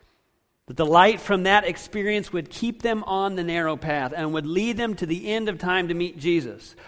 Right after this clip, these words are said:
While they misunderstood the fulfillment, God had a purpose in their experience as they diligently searched the Bible again and again. What happened?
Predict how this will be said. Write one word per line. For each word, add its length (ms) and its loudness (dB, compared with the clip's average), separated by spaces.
While 200 6
they 140 6
misunderstood 920 2
the 60 0
fulfillment, 760 2
God 240 10
had 220 4
a 60 2
purpose 580 2
in 180 -10
their 200 0
experience 1160 -6
as 160 0
they 140 -2
diligently 840 -8
searched 680 -6
the 100 -10
Bible 460 0
again 680 -4
and 120 -6
again. 340 -4
What 140 -2
happened? 420 0